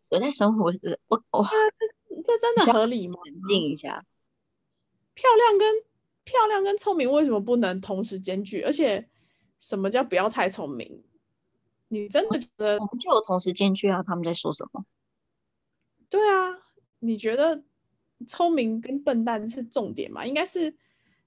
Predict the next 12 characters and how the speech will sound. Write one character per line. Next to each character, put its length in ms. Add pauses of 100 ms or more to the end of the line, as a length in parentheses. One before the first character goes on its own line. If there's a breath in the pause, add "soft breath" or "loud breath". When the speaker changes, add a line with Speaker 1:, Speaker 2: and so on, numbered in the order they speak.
Speaker 2:
双 400
方 320
能 140
不 60
能 100
相 320
处 160
跟 200
价 180
值 220
观 260
吧。 340